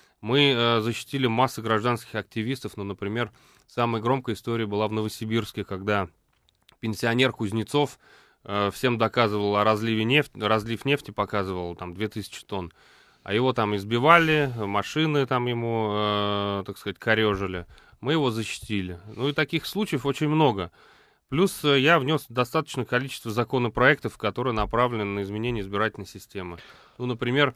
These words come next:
все мои поправки были в закон о губернаторах, о выборах губернаторов. Второй тур — это моя была поправка.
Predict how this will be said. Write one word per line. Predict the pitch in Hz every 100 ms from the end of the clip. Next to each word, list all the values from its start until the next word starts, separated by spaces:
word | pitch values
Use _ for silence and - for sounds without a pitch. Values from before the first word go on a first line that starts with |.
| - -
все | - 151
мои | 139 131
поправки | 120 123 139 165 - 110
были | 101 107 101 98
в |
закон | 101 113 143 147
о | 107
губернаторах, | 104 104 110 113 104 95
о | 107
выборах | 123 110
губернаторов. | 101 101 98 104 98 95
Второй | - 120 131
тур — | 127 156 143
это | 101
моя | 98 107 120
была | 113 107 101
поправка. | 104 104 101 - 95